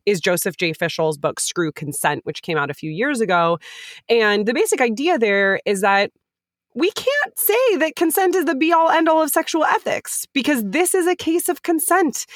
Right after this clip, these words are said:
It's clear, affirmative, enthusiastic, and ongoing consent. Fischel points out that by the time that Mavis was really drunk, it's unclear whether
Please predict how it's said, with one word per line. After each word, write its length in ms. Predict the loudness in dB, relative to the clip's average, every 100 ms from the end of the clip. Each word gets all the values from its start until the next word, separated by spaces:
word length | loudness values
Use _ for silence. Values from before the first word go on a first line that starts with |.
| -12 -6
It's 200 | -4 -6
clear, 520 | -2 0 2 0 0
affirmative, 680 | -2 0 0 0 2 0 0
enthusiastic, 880 | -2 -2 -2 -2 2 2 2 -4 -2
and 120 | -4 0
ongoing 460 | 0 2 2 0
consent. 380 | -2 -4 -4 -6 -12 -20 -20 -16 -4
Fischel 260 | -2 0 0
points 260 | 0 2
out 220 | 4 4
that 280 | 2 2 0 -2
by 240 | 0 2
the 100 | 0
time 600 | -4 0 2 2 2 0 0
that 600 | 2 4 2 0 -6 -16 _ _ _ _
Mavis 720 | 0 2 4 4 2 0 -2 -4
was 640 | 0 2 2 0 -4 -4
really 280 | -2 -2 -2
drunk, 720 | -6 -2 2 4 4 2 -2 -10 -20 -8 -2
it's 320 | 0 0 0 2
unclear 400 | 2 2 2 2
whether 500 | 2 2 0 -2